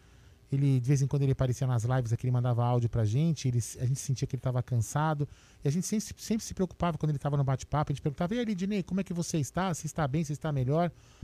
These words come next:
E aí ele mandou um áudio que pra mim foi muito emocionante, quando ele pediu pra, pro Serjão Sepp e pra Luara que, que ele queria, antes de morrer, se, se receber uma camisa autografada.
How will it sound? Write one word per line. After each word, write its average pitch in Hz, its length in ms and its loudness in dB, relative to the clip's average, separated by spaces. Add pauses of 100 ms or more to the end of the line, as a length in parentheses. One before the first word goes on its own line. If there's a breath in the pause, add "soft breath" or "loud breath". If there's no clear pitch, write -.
(300 loud breath)
E 175 120 4
aí 190 120 6
ele 196 160 2
mandou 175 320 6
um 160 100 4
áudio 147 380 4 (880 soft breath)
que - 120 -14
pra 143 160 2
mim 147 100 2
foi 135 160 2
muito 143 180 2
emocionante, 139 560 2
quando 135 140 2
ele 131 100 0
pediu 131 400 0
pra, 117 360 0 (180)
pro 120 140 0
Serjão 120 440 0
Sepp 143 540 0 (160)
e 120 80 -2
pra 131 160 0
Luara 131 500 2 (920 soft breath)
que, 151 200 -6 (140)
que - 140 -2
ele 156 80 4
queria, 160 360 4
antes 180 200 6
de 165 80 4
morrer, 156 320 8
se, 143 120 -6
se - 160 -4
receber 127 380 2
uma 143 140 2
camisa 143 240 0
autografada. 139 720 0